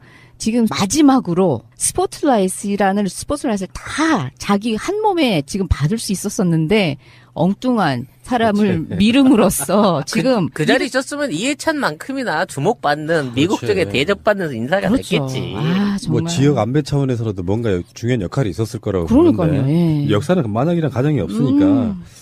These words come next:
Speaker 2: 어쨌건 정말 안타까운 상황이고요. 안타깝다는 그 개념이 그걸로 끝나면 안 되고 정치 발전에 있어서의 중요한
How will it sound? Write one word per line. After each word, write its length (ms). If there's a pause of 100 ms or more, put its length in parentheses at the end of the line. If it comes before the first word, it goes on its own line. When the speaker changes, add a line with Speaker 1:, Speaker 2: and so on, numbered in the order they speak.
(120)
Speaker 2:
어쨌건 300
정말 200
안타까운 400
상황이고요. 720 (180)
안타깝다는 880
그 300
개념이 680 (200)
그걸로 280
끝나면 300
안 80
되고 400 (300)
정치 420
발전에 420
있어서의 400
중요한 540